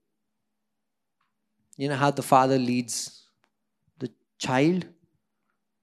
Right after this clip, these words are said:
That is also communication. You're just following the child. See, what is faster? Tell me what is faster. I speak,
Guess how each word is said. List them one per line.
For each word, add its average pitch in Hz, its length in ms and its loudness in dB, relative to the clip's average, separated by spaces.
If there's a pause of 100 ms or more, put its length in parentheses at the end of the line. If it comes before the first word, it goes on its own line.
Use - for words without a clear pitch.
(240)
That 110 120 -4
is 113 80 2
also 117 200 0
communication. 123 640 -2
You're 113 120 -2
just 113 200 -6
following 143 400 0
the 117 100 -6
child. 113 300 -6 (1400)
See, 247 160 4
what 208 300 4
is 214 120 4
faster? 123 460 0
Tell 151 180 0
me 151 120 -2
what 123 180 2
is 117 100 -4
faster. 107 440 -6 (1080)
I 135 140 0
speak, 233 500 -2